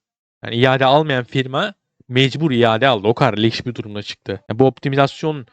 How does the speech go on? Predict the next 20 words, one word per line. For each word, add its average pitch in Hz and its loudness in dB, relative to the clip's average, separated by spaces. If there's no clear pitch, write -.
yapmama 156 -2
işi 165 0
o 139 2
kadar 151 4
abartılıyor 110 -2
artık. - -8
Bu 226 10
optimizasyon 185 2
işinin 175 -6
kesinlikle 180 -4
çözülmesi 160 -2
lazım. 160 -2
Ya 110 -6
şimdi 190 -4
oyun 190 2
firmaları 196 -4
nasıl 202 0
optimizasyon 139 -2
yapmaya 120 -2
zorlayabiliriz? 117 -2